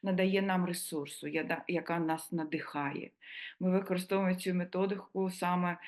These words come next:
і в такому варіанті. Багато зараз, е, е, пошуку того, як ми можемо розширювати цю методику. Це відбувається саме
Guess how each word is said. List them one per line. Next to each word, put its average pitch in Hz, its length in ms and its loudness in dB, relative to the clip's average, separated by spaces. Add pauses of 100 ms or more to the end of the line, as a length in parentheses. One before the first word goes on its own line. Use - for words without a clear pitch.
(200)
і 180 80 -2
в 175 60 -4
такому 185 600 4
варіанті. 156 920 0 (360)
Багато 170 640 0
зараз, 170 520 -4
е, 160 100 -6 (480)
е, 156 1500 -6 (100)
пошуку 190 580 0
того, 190 440 2 (500)
як 175 240 0
ми 170 60 -2
можемо 165 340 -4
розширювати 190 880 0 (280)
цю - 200 -4
методику. 160 840 -4
Це 156 180 -4
відбувається 175 720 -4
саме 170 420 -4